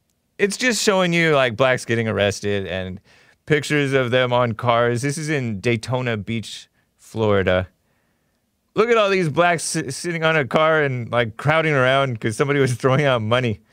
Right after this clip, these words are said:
What was that about? <laughs> And then these, these black females are getting arrested.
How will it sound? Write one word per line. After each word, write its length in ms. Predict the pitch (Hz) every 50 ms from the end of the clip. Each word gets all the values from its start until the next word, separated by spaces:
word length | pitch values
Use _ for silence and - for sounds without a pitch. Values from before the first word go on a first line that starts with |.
| _ _ _ _ _ _ _ _ _ _ _
What 360 | - 104 110 139 175 185 -
was 260 | - 107 104 101 98 98
that 200 | 120 139 147 127
about? 300 | 104 101 95 85 87 - _
<laughs> 800 | _ _ _ _ _ _ _ _ - 113 107 - - - - - 165 139 - - 175 - 123 - - - - - 208 240 - - - - - - -
And 160 | 165 185 180
then 140 | 196 190 185
these, 260 | 185 180 175 165 156
these 240 | 170 160 151 143 135
black 320 | - - 147 160 170 160
females 520 | - - 160 196 214 185 135 123 120 117
are 60 | 123 117
getting 260 | 113 139 139 139 123
arrested. 500 | 113 107 127 147 - - - 104 95